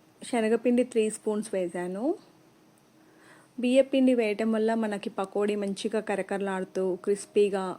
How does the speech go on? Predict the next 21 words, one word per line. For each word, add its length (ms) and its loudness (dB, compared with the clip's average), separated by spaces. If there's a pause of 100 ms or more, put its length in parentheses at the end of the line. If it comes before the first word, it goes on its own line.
భలే 280 2
ఉంటుంది. 400 -2 (100)
చల్లారిన 360 0
తర్వాత 340 -4
కూడా 180 -2
బాగుంటాయి 540 -4
పకోడీ. 460 -6 (1400)
So, 80 -2
కొన్ని 360 2
వాటర్ 440 2 (100)
పోస్తూ 640 0
ఈ 60 0
పిండినంతా 800 0
మంచిగా 460 0
ముక్కలకి 540 0
పట్టేలా 600 -2
ఉప్పు, 320 -2
కారం 400 -4
అన్నీ 200 -6
మంచిగా 460 -2
కలుపుకోవాలి. 1000 -4